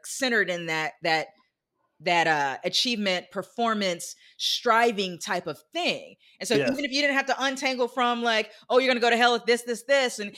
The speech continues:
Speaker 1: if you don't do this, this, you know, this isn't holy, you can't wear your jeans." I didn't go through any of that, but there was still that, that, that dependence on yourself,
Speaker 2: Ah.
Speaker 1: that life, whether things are going well or not going well, in the kingdom, it's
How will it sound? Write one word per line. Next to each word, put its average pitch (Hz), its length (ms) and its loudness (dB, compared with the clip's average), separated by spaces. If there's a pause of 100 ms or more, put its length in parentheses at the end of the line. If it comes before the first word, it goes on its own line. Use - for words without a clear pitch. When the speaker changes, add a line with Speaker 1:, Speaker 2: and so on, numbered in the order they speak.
Speaker 1:
if 202 120 -6
you 233 60 2
don't 254 140 0
do 240 120 -6
this, 262 320 2
this, 220 200 -6
you 214 80 -4
know, 190 80 0
this 226 140 -4
isn't 240 160 -8
holy, 262 280 0
you 185 140 -6
can't 254 220 -2
wear 247 100 0
your 254 100 -8
jeans." 262 240 -6 (160)
I 226 60 -4
didn't 247 120 -2
go 262 80 2
through 262 140 -4
any 240 160 -4
of 202 100 -2
that, 294 360 -4 (300)
but 226 160 -2
there 233 100 2
was 214 220 -4
still 285 560 -4
that, 180 400 0 (320)
that, 175 300 2 (180)
that 175 280 -2
dependence 214 720 -6
on 190 200 -6
yourself, 175 760 -6 (340)
Speaker 2:
Ah. 127 280 -4 (140)
Speaker 1:
that 196 280 0
life, 190 500 2
whether 202 320 0
things 202 300 -6
are 175 100 0
going 170 420 -4
well 170 460 0
or 175 120 -2
not 175 280 -2
going 202 300 -6
well, 247 420 -4 (360)
in 214 180 0
the 190 120 2
kingdom, 269 560 -2 (600)
it's 202 240 -2